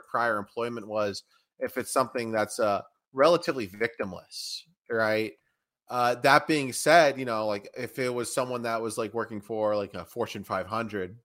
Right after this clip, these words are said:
or something like that, or a private military company, then of, of course I'd care.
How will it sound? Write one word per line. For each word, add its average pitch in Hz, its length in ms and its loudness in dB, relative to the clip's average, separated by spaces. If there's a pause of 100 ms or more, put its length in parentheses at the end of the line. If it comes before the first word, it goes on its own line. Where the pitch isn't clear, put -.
(120)
or 104 220 0
something 95 340 -10
like 92 200 -10
that, 95 200 -2
or 95 280 -2 (420)
a - 40 -6
private 156 360 6
military 160 420 6
company, 113 360 -6
then 127 140 -2
of, 160 200 0
of 131 280 -2
course 202 300 0
I'd 127 200 2
care. 101 280 -2